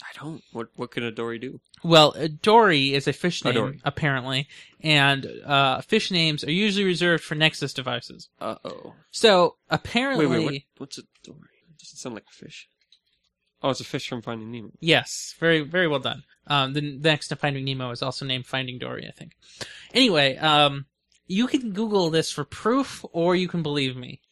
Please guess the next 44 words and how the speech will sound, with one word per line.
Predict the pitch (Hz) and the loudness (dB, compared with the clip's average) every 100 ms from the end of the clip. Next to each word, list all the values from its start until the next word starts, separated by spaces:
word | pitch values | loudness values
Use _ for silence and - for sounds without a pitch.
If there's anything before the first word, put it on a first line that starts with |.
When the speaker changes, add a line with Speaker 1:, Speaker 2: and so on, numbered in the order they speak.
| - - _ _ | -20 -20 _ _
Speaker 1:
I | - 135 160 160 | 2 6 6 6
am | 147 143 | 2 2
Googling | 147 208 196 170 | 4 4 4 0
it | |
for | 135 | -4
proof | 131 156 139 - | -2 0 0 0
'cause | 131 | -2
I | 135 | -2
don't | 117 131 123 | 0 -4 -2
believe | 120 120 110 | -2 0 -2
you. | 98 131 | -6 -8
Speaker 2:
Okay. | 156 165 127 - - - - | -4 -2 -2 -6 -20 -20 -4
Uh, | 143 139 | 0 0
it | |
was | 143 | 0
announced | 156 151 - | 0 0 0
on | 139 | -4
Ellen, | 131 131 120 | -4 -8 -8
like, | 117 | -10
th-, | - - - | -12 -16 -8
four | 131 | -6
months | 117 - | -6 -10
ago. | - - | -18 -20
Speaker 1:
What's | - - - | -16 -16 -2
Speaker 2:
Anyway. | 262 269 185 | 2 4 4
Speaker 1:
an | 196 | -2
Ellen? | 139 175 151 - | -4 -8 -8 4
Speaker 2:
Oh | 208 190 | 4 6
my | 151 123 - - | 2 -2 -4 0
gosh, | 190 190 - | 6 6 4
watch | 156 156 - | 4 4 4
T | - 151 | -2 -2
V | 143 | -2
in | 131 | -2
the | |
daytime. | 127 120 - - - - - - - | 0 0 -2 -16 -16 -20 -20 -8 4
Anyway. | 254 302 | 6 6
Speaker 1:
Finding | 240 233 226 175 | 4 0 -2 0
Dory | 175 185 180 | 2 4 2
trailer | 165 - 156 135 120 117 | -2 -2 2 4 4 2
gets | 110 156 - 160 | -2 -6 -6 -10
you | |
something | 151 - 143 156 143 - | -8 -8 -8 -10 -12 -8
to, | 135 117 113 | -6 -6 -8